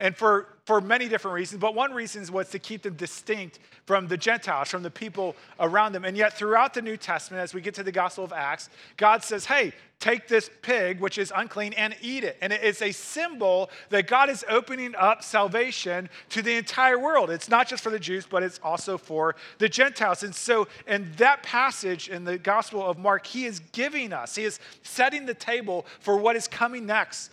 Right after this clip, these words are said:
with this Gentile woman, and after this, a Gentile man saying, "Listen, salvation is not just for the Jews, but it is for all people." The second reason that I believe that Jesus is entertaining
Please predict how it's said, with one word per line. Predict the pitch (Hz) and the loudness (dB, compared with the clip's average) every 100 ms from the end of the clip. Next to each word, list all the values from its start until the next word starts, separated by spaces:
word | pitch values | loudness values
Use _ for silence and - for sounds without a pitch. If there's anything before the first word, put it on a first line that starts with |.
| _ | _
with | 180 185 | -4 -2
this | 185 - | -2 -2
Gentile | 214 214 - 202 180 | -2 -2 0 0 2
woman, | 190 196 196 | -2 -4 -4
and | 175 | -4
after | 214 240 - 226 | 2 2 2 -2
this, | 180 180 - | -2 -4 -4
a | 185 175 | -4 -2
Gentile | 214 208 - 196 180 165 - - - | -2 -4 -2 2 4 4 0 -12 -12
man | 190 214 190 | -6 -4 -4
saying, | - 208 185 | -4 -4 -2
"Listen, | 277 - 180 | -4 -4 -2
salvation | - 202 240 269 208 | 4 4 4 2 -4
is | 175 | -10
not | 202 220 262 - | 0 2 2 0
just | 208 | -8
for | - 160 | -6 -10
the | |
Jews, | 139 135 127 123 - _ _ - | -10 -10 -10 -14 -20 _ _ 2
but | 196 | 4
it | 196 202 | 4 0
is | 180 170 | -4 -4
for | 185 170 170 | -2 -2 0
all | 156 151 147 _ _ - | 2 2 -2 _ _ -8
people." | 214 190 185 | -6 -4 -6
The | |
second | - 302 302 302 226 | 0 2 2 0 -4
reason | 202 196 190 | -4 -4 -4
that | 175 175 | 0 2
I | 180 | 0
believe | 175 180 175 | 0 -2 -2
that | 165 | -2
Jesus | - 226 208 190 - - - - - | -2 -6 -6 -8 -10 -14 -20 -20 0
is | 196 - - | 2 2 0
entertaining | 254 247 - 240 | 0 0 -2 -2